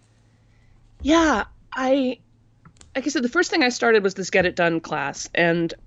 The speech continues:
uh, and after I taught it for a while, I thought, you know, this should really be a, I think this could be a book. And,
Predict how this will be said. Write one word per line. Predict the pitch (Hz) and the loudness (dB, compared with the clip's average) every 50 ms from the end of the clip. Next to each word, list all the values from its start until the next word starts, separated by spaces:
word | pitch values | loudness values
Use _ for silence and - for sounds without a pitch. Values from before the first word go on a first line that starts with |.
| - - - | -20 -8 -4
uh, | 190 180 175 170 170 175 | -2 -2 0 0 -2 -2
and | - 185 190 | -2 0 0
after | 208 240 226 208 | 0 2 4 4
I | 190 185 | 4 2
taught | 185 - - 170 175 | 2 0 -2 -2 -2
it | 165 - | -2 -4
for | - 175 165 160 151 | -4 -4 -2 -2 -2
a | - 175 | -2 -2
while, | 170 165 160 160 165 165 | -2 -2 0 0 0 0
I | 143 156 165 | -2 -4 -6
thought, | - - - 165 - - | -4 -4 -2 -2 -2 -2
you | 254 262 | -2 -2
know, | 262 | 0
this | 247 381 415 | 0 0 0
should | - - - 151 | 0 0 2 4
really | 156 156 156 | 4 6 4
be | 143 143 143 | 4 0 -2
a, | 143 - - _ - | -4 -6 -12 _ -4
I | |
think | - - 262 | 0 0 0
this | 170 - | 0 0
could | - - - 165 | -4 -10 -6 0
be | 180 175 | 2 2
a | 165 | 4
book. | 160 - 440 - - - - - - - - - - - - - - - _ _ _ - | 4 4 2 2 2 -4 -10 -14 -16 -18 -20 -20 -20 -20 -20 -20 -20 -20 _ _ _ -2
And, | 214 196 196 190 185 185 185 185 180 180 180 185 185 - | 0 2 2 4 4 4 2 2 0 -2 -2 -4 -6 -6